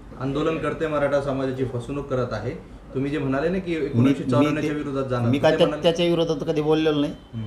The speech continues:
Speaker 2: त्याच्यामुळे मी आधी बघतो ते नंतर. त्याचा काय संबंध आहे मला बोलायचा?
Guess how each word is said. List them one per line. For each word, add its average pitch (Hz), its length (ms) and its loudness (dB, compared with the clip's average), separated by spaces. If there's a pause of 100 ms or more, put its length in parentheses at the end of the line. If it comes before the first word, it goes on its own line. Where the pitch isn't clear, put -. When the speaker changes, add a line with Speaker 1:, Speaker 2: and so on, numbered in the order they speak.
(680)
Speaker 2:
त्याच्यामुळे 127 320 2
मी 139 80 4
आधी 127 200 4
बघतो 120 340 4
ते 98 160 -8
नंतर. 95 320 -8 (180)
त्याचा 127 180 0
काय 185 120 8
संबंध 196 200 4
आहे 196 100 6
मला 196 100 8
बोलायचा? 196 340 6